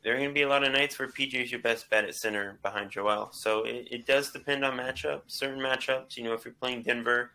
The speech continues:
if you're playing Washington, other teams like that,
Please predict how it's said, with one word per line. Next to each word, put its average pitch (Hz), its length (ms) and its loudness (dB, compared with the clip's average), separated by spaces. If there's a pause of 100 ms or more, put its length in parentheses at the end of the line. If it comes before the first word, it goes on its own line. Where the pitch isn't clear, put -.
(720)
if - 60 -20
you're - 120 -20
playing 123 200 -4
Washington, 110 720 0
other 113 220 -2
teams 110 320 -6
like 104 200 -4
that, 110 340 2